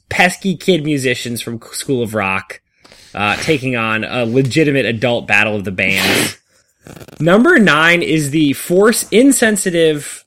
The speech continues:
Tubby and not at all trained Finn versus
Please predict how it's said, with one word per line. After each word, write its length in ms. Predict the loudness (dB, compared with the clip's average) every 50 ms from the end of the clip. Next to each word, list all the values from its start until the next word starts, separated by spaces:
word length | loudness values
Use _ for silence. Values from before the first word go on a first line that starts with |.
| _ _ _ _ _ _ _ _ -12
Tubby 720 | -2 2 2 4 4 4 4 2 2 0 -2 -6 -8 -12 _ _ _ _ _ _ _ _ _ -2
and 340 | 0 0 0 0 -2 -4 -8 -12 _ _ _ _ _
not 360 | -6 -4 -2 0 0 0 0
at 100 | -2 -4
all 300 | -2 0 0 0 2 0
trained 480 | 0 -2 -2 -2 0 0 0 -2 -4 -8
Finn 540 | -8 -4 -2 -2 0 0 -2 -4 -6 -8 -10 _ _ _ _ _
versus 680 | -2 -2 -2 -2 -2 -4 -6 -6 -6 -6 -8 -10 -14